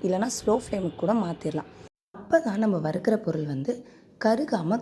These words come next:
கரெக்டா வந்து வறுபட்டிருக்கும். இப்ப நான் ஒரு ஸ்பூன் வந்து கடுகு சேர்த்திருக்கேன். ஒரு கால் ஸ்பூன் வெந்தயம். என்னோட கடுகு வந்து தாளிக்கிற கடுகுன்றதுனால கொஞ்சமா சீரகம், உளுந்து வந்து இருக்கு.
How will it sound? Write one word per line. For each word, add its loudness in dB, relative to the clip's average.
கரெக்டா 0
வந்து 0
வறுபட்டிருக்கும். -2
இப்ப 4
நான் 2
ஒரு -2
ஸ்பூன் 0
வந்து 2
கடுகு 2
சேர்த்திருக்கேன். -4
ஒரு 6
கால் 2
ஸ்பூன் 0
வெந்தயம். 0
என்னோட 6
கடுகு 2
வந்து -2
தாளிக்கிற 0
கடுகுன்றதுனால -4
கொஞ்சமா 6
சீரகம், 0
உளுந்து 2
வந்து 2
இருக்கு. -6